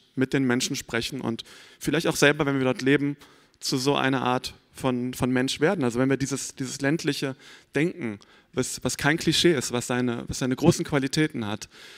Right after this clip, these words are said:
in Form von Nachbarschaftshilfe, von Solidarität, von aufeinander achten und so weiter, ähm, was ich selber in den, in den letzten Jahren quasi ge-, gelernt, erfahren habe und so weiter, das ist so ein bisschen die Voraussetzung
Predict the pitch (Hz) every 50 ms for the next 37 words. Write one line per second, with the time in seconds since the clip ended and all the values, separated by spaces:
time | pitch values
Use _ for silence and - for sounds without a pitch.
0 | - - - - 131 - - 131 127 123 123 - - 127 120 113 113 113 113 113
1 | 113 - _ _ _ _ _ _ _ _ _ _ - 131 113 107 - 120 - -
2 | 117 - - - 120 113 107 - - 110 104 - 117 113 117 110 117 120 - -
3 | 135 120 127 117 123 117 120 120 - - 131 127 127 - - - - - - -
4 | - - - - - - 120 113 117 110 110 117 - - - - - 123 120 123
5 | 123 120 - 123 120 - - - - 113 107 - 113 110 - 123 107 104 107 110
6 | - 135 131 139 - - - - - - _ _ - 120 120 117 113 117 117 131
7 | 123 139 131 - - 139 147 156 147 135 135 131 131 127 127 127 127 127 127 127
8 | 135 131 - - 135 131 123 123 127 131 135 - - 120 117 120 120 120 120 117
9 | - 123 120 120 135 131 127 131 135 143 147 143 139 - 123 - - 123 131 143
10 | 151 139 127 120 113 113 120 120 - 123 117 120 131 139 139 - - - - -
11 | - - - - - _ _ _ - - _ - 156 170 190 175 - 180 160 -
12 | - 165 151 143 - 151 131 131 139 170 - - 135 - - - 143 151 170 165